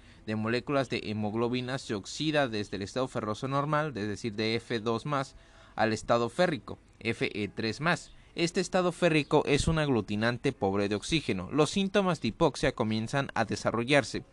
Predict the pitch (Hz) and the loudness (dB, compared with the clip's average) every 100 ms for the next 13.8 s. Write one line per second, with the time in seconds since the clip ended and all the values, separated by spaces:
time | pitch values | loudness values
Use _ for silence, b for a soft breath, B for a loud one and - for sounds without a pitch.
0 | B B B B - 151 147 147 147 180 | B B B B 2 4 4 0 2 2
1 | 185 196 170 170 - 165 156 151 165 156 | 2 2 2 0 2 2 2 2 2 2
2 | 139 135 113 110 - 123 117 127 117 123 | 0 -2 -2 -4 -4 -8 -6 -6 -2 -4
3 | - - 151 - 160 143 151 101 127 127 | -4 0 0 2 0 2 0 2 2 2
4 | 147 156 160 - 151 - 117 123 127 147 | 0 0 -2 0 0 0 0 2 2 0
5 | 117 110 101 113 120 117 113 113 139 120 | 0 0 2 6 6 4 -4 -2 -2 -2
6 | 113 127 127 143 - 101 92 98 98 101 | 0 0 0 -8 -8 -12 -10 -10 -10 -10
7 | 117 - 170 156 - _ _ - - - | -10 -4 -4 -4 -12 _ _ -20 -20 -20
8 | B B B B B B - 147 165 202 | B B B B B B 2 6 6 4
9 | 196 180 165 151 143 151 156 156 - 147 | 2 -2 0 2 4 4 2 0 -4 -6
10 | 139 - 151 185 - 180 151 135 131 139 | -8 -6 -4 -2 0 0 0 -2 -2 -2
11 | 135 147 160 151 113 113 - 117 107 110 | -2 -2 -4 -4 -2 -4 -6 -8 -6 -8
12 | 135 135 160 - 110 104 - 113 127 117 | -8 -8 -10 -6 -6 -6 -8 -6 -6 -4
13 | 110 101 101 120 110 101 120 127 | -4 -4 -6 -8 -8 0 2 2